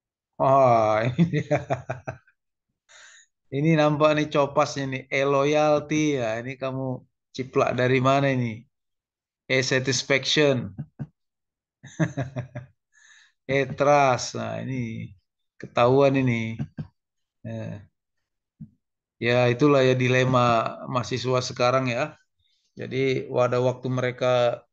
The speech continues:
kuliah itu mereka banyak main pelajaran-pelajaran statistik. Nah, mereka akhirnya terbentur,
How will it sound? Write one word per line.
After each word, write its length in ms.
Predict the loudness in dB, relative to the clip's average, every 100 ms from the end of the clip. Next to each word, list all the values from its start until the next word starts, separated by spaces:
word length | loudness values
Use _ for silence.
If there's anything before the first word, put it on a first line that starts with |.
| _ -8
kuliah 360 | -4 -2 0 -2
itu 100 | -4
mereka 280 | -6 -6 -6 -4
banyak 280 | -4 -8 -10
main 640 | -6 -4 -4 -4 -6 -8 -12 _ _ _ _ _ -12
pelajaran-pelajaran 840 | -10 -6 -4 -4 -2 -2 0 -2
statistik. 880 | -4 0 0 0 -12 -4 -2 -2 -6 _ _ _ _ _ -20 -18 -18 -18 _ -10
Nah, 120 | -6 -4
mereka 480 | -4 0 2 2 0
akhirnya 280 | -2 0 0 0
terbentur, 760 | -2 -2 0 0 -2 -4 -8